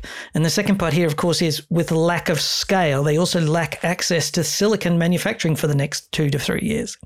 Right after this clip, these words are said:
And getting in on Marvell, who's a much bigger manufacturer, who's able to leverage its scale with the silicon, uh, manufacturers, may be able to get capacity to keep the chipset, uh, flowing at this point in time.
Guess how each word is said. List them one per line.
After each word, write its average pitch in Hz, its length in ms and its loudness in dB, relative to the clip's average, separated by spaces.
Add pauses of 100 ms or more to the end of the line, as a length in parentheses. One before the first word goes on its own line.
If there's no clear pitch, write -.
(760)
And 151 340 -2 (220)
getting 160 240 2
in 151 100 4
on 143 180 2
Marvell, 151 520 2
who's 147 180 2
a 135 60 0
much 151 260 0
bigger 151 220 0
manufacturer, 143 580 0
who's 143 220 0
able 143 220 0
to 139 340 0 (420)
leverage 147 380 2
its 143 160 -2
scale 147 500 2
with 156 260 0
the 156 80 -2
silicon, 147 680 0 (260)
uh, 143 360 0
manufacturers, 151 640 0 (400)
may 151 360 2
be 151 180 2
able 143 180 2
to 139 80 0
get 147 200 -2
capacity 151 520 -2
to 143 60 -4
keep 151 240 -2
the 151 80 -4
chipset, - 480 -4 (200)
uh, 165 260 -2
flowing 151 580 -2
at 147 140 -4
this 151 120 -2
point - 200 -2
in - 40 -4
time. - 220 -6